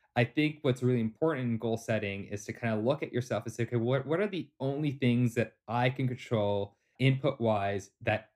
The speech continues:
will result into output?" Which is, I could become a better me, I can learn more,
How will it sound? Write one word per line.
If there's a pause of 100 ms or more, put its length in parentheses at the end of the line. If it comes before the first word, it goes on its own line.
(140)
will
result
into
output?" (380)
Which
is, (520)
I
could (140)
become
a
better
me,
I
can
learn
more,